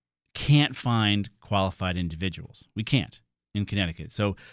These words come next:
what we're looking for are folks who know networking, have some experience,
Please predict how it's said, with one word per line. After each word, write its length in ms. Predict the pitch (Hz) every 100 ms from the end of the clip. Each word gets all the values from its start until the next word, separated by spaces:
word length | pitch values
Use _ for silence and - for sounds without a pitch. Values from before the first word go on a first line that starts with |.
| - -
what 140 | 104
we're 160 | 131 160
looking 260 | 143 117
for 340 | - 101 98 101
are 180 | 90 87
folks 360 | 104 98 -
who 160 | 95 90
know 340 | 90 98 113 123
networking, 640 | 113 90 101 98 101 98
have 240 | 87 107
some 160 | - 110
experience, 880 | 101 - - 95 92 90 90 90